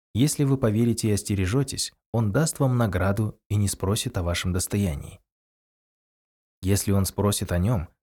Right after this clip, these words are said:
то постарается разузнать о вашей скупости и выведет вашу ненависть.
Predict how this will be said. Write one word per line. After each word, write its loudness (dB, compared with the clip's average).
то 0
постарается 0
разузнать 0
о 2
вашей 0
скупости -2
и -2
выведет 0
вашу 0
ненависть. -2